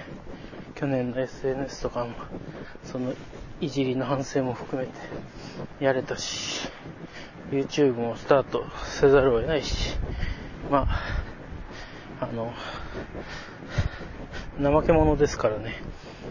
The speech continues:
ついついやりたくないことを後回しにしたりとかしてしまうって、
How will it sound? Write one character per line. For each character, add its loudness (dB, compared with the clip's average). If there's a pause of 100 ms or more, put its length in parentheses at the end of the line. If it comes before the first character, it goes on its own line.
(280)
つ -2
い -2
つ 0
い 2 (220)
や 10
り 6
た 6
く 0
な 2
い 2
こ -2
と 0
を -2 (720)
後 -2
回 4
し -4
に -6
し -6
た -4
り -8
と -8
か -4 (280)
し -8
て 4
し 0
ま -2
う -2
っ -8
て、 -10